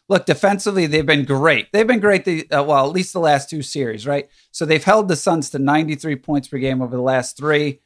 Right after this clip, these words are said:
They were e-, they were also, I thought they were fantastic defensively against the Jazz, too. I mean, obviously, Kawhi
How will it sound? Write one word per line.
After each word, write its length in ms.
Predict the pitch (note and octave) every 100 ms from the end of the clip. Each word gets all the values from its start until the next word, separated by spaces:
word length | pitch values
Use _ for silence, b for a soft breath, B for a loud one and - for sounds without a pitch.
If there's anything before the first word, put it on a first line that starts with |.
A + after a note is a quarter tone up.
| _ _ -
They 100 | D#3
were 140 | E3 F3
e-, 180 | F#3+
they 140 | F#3 G3
were 160 | G3+
also, 260 | F#3 G3+ -
I 140 | E3+ G#3
thought 280 | F3+ C#3
they 80 | C#3
were 140 | B2+ A#2
fantastic 680 | D#3 C#3 B2+ D3 C3 C3
defensively 580 | C#3+ C3+ D3+ C3 C3 C3
against 280 | B2+ C3 -
the 60 | B2
Jazz, 440 | C#3+ C#3+ C3 -
too. 280 | - C3 A#2
I 60 |
mean, 180 | A#2+ B2
obviously, 460 | - C#3+ C3 B2+ B2
Kawhi 500 | - C3 B2+ A#2+ G#2+